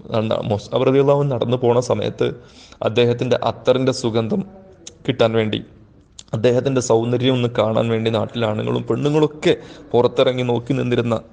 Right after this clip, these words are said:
സാഹചര്യം വരെ ഉണ്ടായിരുന്നു. ആ സമയത്താണ് സത്യവിശ്വാസത്തിൻ്റെയും ജീവത്യാഗത്തിൻ്റെയും ഒരുപാട് ഉദാഹരണങ്ങളിലൂടെ മഹാനവറുകൾ കടന്നു വരുന്നത്. എങ്ങനെയാ?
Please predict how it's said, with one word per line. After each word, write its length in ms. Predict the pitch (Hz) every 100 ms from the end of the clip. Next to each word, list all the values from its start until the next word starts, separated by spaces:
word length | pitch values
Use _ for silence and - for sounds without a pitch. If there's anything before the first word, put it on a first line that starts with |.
| - -
സാഹചര്യം 580 | - 113 113 110 110
വരെ 180 | 107 104
ഉണ്ടായിരുന്നു. 440 | 101 98 98 87 - - - - - - - _
ആ 60 | 123
സമയത്താണ് 720 | 117 117 113 117 117 113 110 110 - - - - - - - - - - _ _ _ _ -
സത്യവിശ്വാസത്തിൻ്റെയും 1120 | - 104 117 117 - 113 - - 110 110 107 104 -
ജീവത്യാഗത്തിൻ്റെയും 1080 | 113 113 110 110 117 107 107 - 107 110 107 - - _ _ _ _ _ _ _ - - - - - -
ഒരുപാട് 480 | 120 113 117 113 117
ഉദാഹരണങ്ങളിലൂടെ 1200 | 117 123 113 110 110 110 110 113 110 110 107 104 - -
മഹാനവറുകൾ 640 | 113 107 107 110 110 110 - -
കടന്നു 260 | 104 104 107
വരുന്നത്. 340 | 101 95 98
എങ്ങനെയാ? 400 | 104 107 110 107